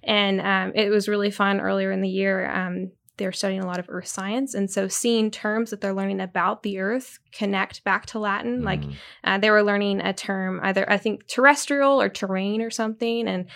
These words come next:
Speaker 1: their science teacher was asking, "Where does that come from?" "Oh, it comes from terra," which means earth, land, um, which was really fun for them to see that connection. In eighth grade, um, last week we were talking about some Roman history,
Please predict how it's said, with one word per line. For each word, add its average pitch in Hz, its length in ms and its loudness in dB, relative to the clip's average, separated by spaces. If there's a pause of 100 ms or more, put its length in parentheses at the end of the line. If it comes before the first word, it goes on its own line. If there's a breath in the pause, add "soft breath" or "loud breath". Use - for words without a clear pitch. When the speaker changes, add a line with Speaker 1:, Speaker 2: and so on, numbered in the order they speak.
(140 loud breath)
Speaker 1:
their 190 120 -2
science 196 340 -2
teacher 202 240 -2
was 196 100 -4
asking, 185 380 -4
"Where 180 120 -2
does 180 80 -10
that 226 160 -2
come 330 200 -6
from?" - 300 -2
"Oh, 330 160 4
it - 100 0
comes 202 200 -2
from 214 160 -4
terra," 226 500 0
which 190 220 -6
means 190 320 -2
earth, 190 360 -6
land, 196 500 -2 (520 loud breath)
um, 196 580 0 (580)
which 214 220 -2
was 202 160 -4
really 202 220 -2
fun 196 280 -2
for 202 120 -6
them 190 140 -6
to 185 60 -8
see - 160 -10
that - 180 -6
connection. 196 600 -8 (140)
In 233 180 4
eighth 214 320 2
grade, 214 500 0
um, 196 400 0
last 208 320 6
week 220 160 -4
we 208 60 2
were 196 100 0
talking 190 380 -4
about 180 320 -4
some 185 240 -4
Roman 185 260 -4
history, 180 680 -4